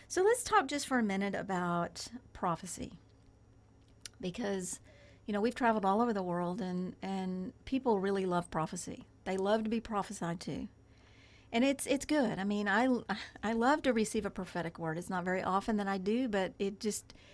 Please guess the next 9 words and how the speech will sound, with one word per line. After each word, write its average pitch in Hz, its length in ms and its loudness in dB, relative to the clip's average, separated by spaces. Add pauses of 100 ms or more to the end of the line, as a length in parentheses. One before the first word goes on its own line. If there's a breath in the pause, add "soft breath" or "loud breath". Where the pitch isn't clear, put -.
(160 loud breath)
when 214 200 6
I 202 140 6
do, 214 560 6
I 196 100 2
know 196 260 4
that 214 140 2
it's - 200 -4
from 190 220 -2
God. 233 440 0